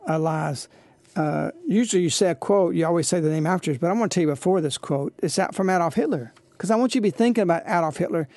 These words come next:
when you hear what he said. He said, "Through clever and constant application of propaganda, people can be made to see paradise as hell,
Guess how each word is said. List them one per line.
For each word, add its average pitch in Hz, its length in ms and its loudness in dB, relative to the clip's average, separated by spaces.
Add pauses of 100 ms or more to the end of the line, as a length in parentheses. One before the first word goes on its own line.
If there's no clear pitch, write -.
(220)
when 190 140 4
you 170 80 2
hear 190 120 2
what 170 120 2
he 156 80 0
said. 170 340 -2 (500)
He 202 120 -2
said, 190 260 2 (140)
"Through 247 220 4
clever 269 640 2 (640)
and 175 340 0
constant 247 540 0
application 208 1200 0 (640)
of 170 160 0
propaganda, 156 880 -2 (1200)
people 277 640 2 (240)
can 208 240 2
be 185 160 4
made 208 420 2
to 190 100 2
see 185 220 0
paradise 180 960 0 (480)
as 196 200 2
hell, 147 540 0